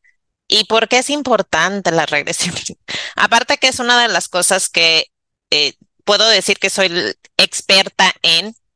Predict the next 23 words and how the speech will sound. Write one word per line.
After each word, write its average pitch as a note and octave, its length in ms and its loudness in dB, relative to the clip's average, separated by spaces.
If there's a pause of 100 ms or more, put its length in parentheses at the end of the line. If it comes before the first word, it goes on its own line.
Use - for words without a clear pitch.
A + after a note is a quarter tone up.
(180)
¿no? E3+ 280 2
En F3+ 100 0
la D#3+ 80 2
parte - 260 -2
de F3+ 120 4
regresiones, E3+ 640 -2
de D#3 100 0
tratar D#3 360 -4
de F3+ 100 -2
entender D#3+ 460 0
el D#3+ 120 -6
cómo E3+ 280 -2
funciona E3 640 -2
nuestra D3 640 -2 (420)
alma, G3+ 540 2 (400)
de F3 260 -2 (800)
cuál G#3 200 4
es G#3+ 80 0
la G3+ 60 -2
experiencia F3 560 -2
a - 20 -6
nivel F3 300 0
terrenal. F3 540 0